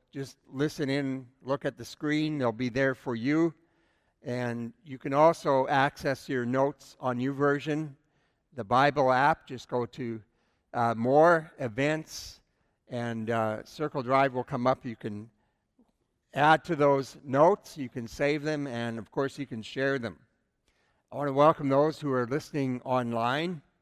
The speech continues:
And thank you to all who are visiting here today. We're just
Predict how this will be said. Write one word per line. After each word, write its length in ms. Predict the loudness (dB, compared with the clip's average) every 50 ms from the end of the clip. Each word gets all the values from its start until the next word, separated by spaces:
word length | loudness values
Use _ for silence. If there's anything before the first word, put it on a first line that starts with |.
| _ _ _ _ _ _ _ _ _ _ _
And 360 | -12 -8 -6 -6 -6 -6 -6 -4
thank 280 | -2 -2 -2 -2 -2 -4
you 120 | -8 -8
to 120 | -4 0
all 320 | 2 6 6 8 8 6 4
who 300 | 2 -2 -4 -4 -2 0
are 340 | 0 0 0 0 -2 -4 -8 _ _
visiting 460 | -6 -4 -4 -4 -4 -6 -6 -6 -4
here 220 | -4 -4 -4 -4
today. 340 | -6 -8 -6 -4 -2 -2 -4
We're 200 | -4 -6 -8 -8
just 380 | -10 -12 -12 -12 -12 -14 -18